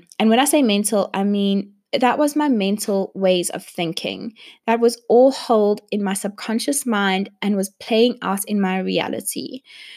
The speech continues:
So it wasn't to do with my circumstances. It wasn't because I wasn't going to gym. It wasn't because I wasn't trying to save.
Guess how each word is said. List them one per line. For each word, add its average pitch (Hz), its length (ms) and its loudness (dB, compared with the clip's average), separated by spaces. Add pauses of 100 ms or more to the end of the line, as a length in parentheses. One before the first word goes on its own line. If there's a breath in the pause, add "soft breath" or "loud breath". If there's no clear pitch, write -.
(140 loud breath)
So - 240 4
it 254 160 0
wasn't 285 420 2 (120)
to 277 160 -4
do 220 320 -2
with 214 200 -4
my 220 100 -2
circumstances. 196 760 -4
It - 120 -10
wasn't 262 300 2
because 285 280 0
I 240 80 0
wasn't 220 400 0
going 208 200 0
to 214 100 -6
gym. 185 200 -4
It - 140 -12
wasn't 311 300 0
because 285 400 2
I 220 120 -2
wasn't 214 420 0
trying 208 280 -2
to 196 120 -6
save. 190 340 0